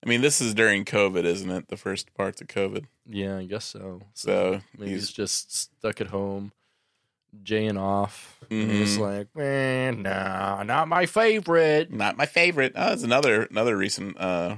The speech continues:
Speaker 1: review.
Speaker 2: Mm-hmm. Yeah. Um,
Speaker 1: Twenty twenty-one.
Speaker 2: So, uh, this one title is Almost a Success, a shallow attempt at a profound plot. This one's written by Skinny Bert on the twelfth of February, twenty twenty-one, and he gives it five out of ten.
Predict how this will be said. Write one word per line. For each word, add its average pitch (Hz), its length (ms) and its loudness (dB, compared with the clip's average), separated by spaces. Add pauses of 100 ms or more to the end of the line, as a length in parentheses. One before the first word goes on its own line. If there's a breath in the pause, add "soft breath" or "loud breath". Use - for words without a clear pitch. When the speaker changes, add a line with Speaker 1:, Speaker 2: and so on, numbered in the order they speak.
(120)
Speaker 1:
review. 98 340 -2 (180)
Speaker 2:
Mm-hmm. 110 140 -12 (260)
Yeah. 98 280 -2 (140)
Um, 101 120 -2
Speaker 1:
Twenty 98 180 0
twenty-one. 107 500 -4 (300)
Speaker 2:
So, 107 840 0
uh, 101 340 0
this 120 240 0
one 117 600 -2 (140)
title 104 300 -2
is 98 160 -2
Almost 180 440 -2
a 180 60 -4
Success, - 760 0 (360)
a 123 60 0
shallow 160 460 -2
attempt 120 400 -2
at 101 100 -4
a 98 120 -4
profound 101 500 -6
plot. - 340 -8 (560)
This - 100 -20
one's 117 180 -10
written 120 240 -4
by 101 120 -2
Skinny - 600 0
Bert 127 360 2 (720)
on 101 120 -4
the 98 80 -4
twelfth 151 280 -4
of 160 80 -6
February, 98 400 -4
twenty 110 240 -8
twenty-one, 107 560 -6 (140)
and 104 80 -20
he 98 40 -18
gives 95 180 -14
it - 100 -14
five 117 480 -4
out 104 80 0
of - 100 -20
ten. - 400 -14